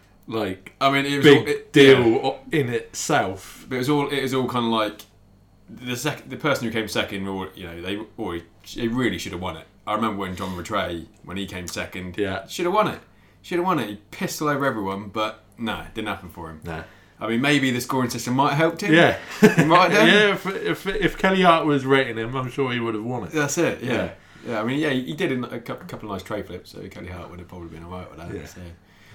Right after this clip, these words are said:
Speaker 1: Yeah. St-
Speaker 2: Did you? I did see, um, there was, like, the best ki-, trick contest. Who won that? Was, did
Speaker 1: Was
Speaker 2: what,
Speaker 1: that at
Speaker 2: at, at
Speaker 1: Tampa
Speaker 2: Tampa?
Speaker 1: Pro?
Speaker 2: At Tampa, yeah. Yeah. I'm sure there was some big, uh, didn't, uh,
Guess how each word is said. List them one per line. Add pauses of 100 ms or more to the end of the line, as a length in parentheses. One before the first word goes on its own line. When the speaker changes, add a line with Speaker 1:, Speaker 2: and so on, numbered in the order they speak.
(560)
Speaker 1:
Yeah. (180)
St-
Speaker 2:
Did
you?
I
did
see,
um, (280)
there
was,
like,
the
best
ki-,
trick
contest.
Who
won
that?
Was,
did (680)
Speaker 1:
Was (600)
Speaker 2:
what,
Speaker 1:
that
at (120)
Speaker 2:
at,
at
Speaker 1:
Tampa
Speaker 2:
Tampa?
Speaker 1:
Pro?
Speaker 2:
At
Tampa,
yeah. (320)
Yeah. (640)
I'm
sure
there
was
some
big,
uh, (120)
didn't,
uh,